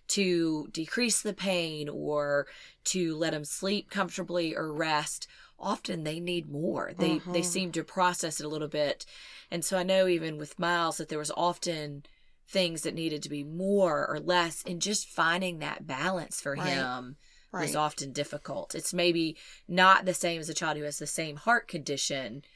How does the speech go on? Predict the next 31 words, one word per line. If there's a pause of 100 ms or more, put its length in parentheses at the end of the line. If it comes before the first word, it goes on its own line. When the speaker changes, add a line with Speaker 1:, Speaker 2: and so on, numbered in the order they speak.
(160)
Speaker 2:
Right. (120)
Speaker 1:
because
of
his, (320)
um, (100)
you
know,
having
Down
syndrome.
So (720)
I
know
with
y'all,
you, (400)
you
had
to
face
things
that
even
maybe
were
a
little
more
unknown.
Speaker 2:
Mm-hmm.
Speaker 1:
Um,